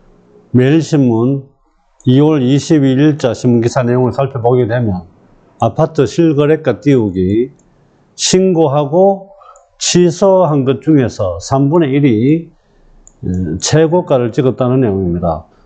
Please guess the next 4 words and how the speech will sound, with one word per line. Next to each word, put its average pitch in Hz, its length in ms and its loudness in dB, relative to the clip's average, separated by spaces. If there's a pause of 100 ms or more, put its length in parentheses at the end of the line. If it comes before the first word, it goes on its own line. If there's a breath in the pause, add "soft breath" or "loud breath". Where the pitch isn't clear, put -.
(100)
전체 139 800 -2
삼분의 135 540 0
일 139 480 0 (920 soft breath)
취소건이 139 960 -2